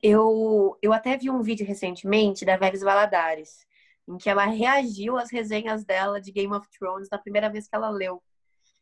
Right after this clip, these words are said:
Então foi muito legal, assim, de ver esse conteúdo, porque foi o que ela apresentou pra gente, né? Ela deixava ela falando e ela falava, "Nossa, como eu discordo de mim mesma", sabe?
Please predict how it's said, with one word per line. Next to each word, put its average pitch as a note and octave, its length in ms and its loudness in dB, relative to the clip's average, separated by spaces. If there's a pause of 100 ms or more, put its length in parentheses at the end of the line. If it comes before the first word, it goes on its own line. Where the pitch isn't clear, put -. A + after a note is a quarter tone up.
(160)
Então A3+ 140 0
foi B3 120 0
muito C#4+ 280 -4
legal, G#3+ 360 4
assim, G3+ 240 -6
de G3 120 -14
ver G3 100 -8
esse G#3 160 -10
conteúdo, G3 720 -6
porque A#3 300 -4
foi B3+ 180 -4
o B3+ 40 -6
que - 60 -4
ela C4+ 120 2
apresentou C4 520 -4
pra C4 160 -2
gente, A3+ 460 -4
né? G3+ 180 -2 (380)
Ela G3+ 160 4
deixava B3 440 0
ela C#4 200 -2
falando A3+ 380 0
e C4+ 40 -6
ela B3+ 140 -6
falava, B3+ 280 -6
"Nossa, B3+ 400 -4
como C#4 220 -6
eu C#4+ 40 -12
discordo C4 640 0
de A#3+ 160 -8
mim D4 200 -6
mesma", C4+ 560 2
sabe? F#3+ 500 -4